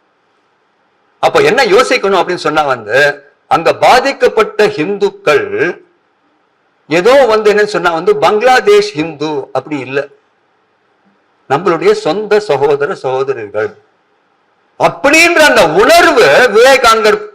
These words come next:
சொல்லும்போது அந்த அமுதமொழி சொன்னார்ல, அந்த எண்ணம் எப்ப வருதோ அப்ப வந்து உலகத்துல இருக்கக்கூடிய எந்த ஹிந்து மேலயும் கை வைக்கிறதுக்கு ஒரு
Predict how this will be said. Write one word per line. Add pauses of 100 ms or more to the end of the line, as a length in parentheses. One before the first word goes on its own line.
சொல்லும்போது
அந்த
அமுதமொழி
சொன்னார்ல, (2250)
அந்த (240)
எண்ணம்
எப்ப
வருதோ (720)
அப்ப
வந்து (120)
உலகத்துல
இருக்கக்கூடிய (180)
எந்த (140)
ஹிந்து (140)
மேலயும்
கை (120)
வைக்கிறதுக்கு (1040)
ஒரு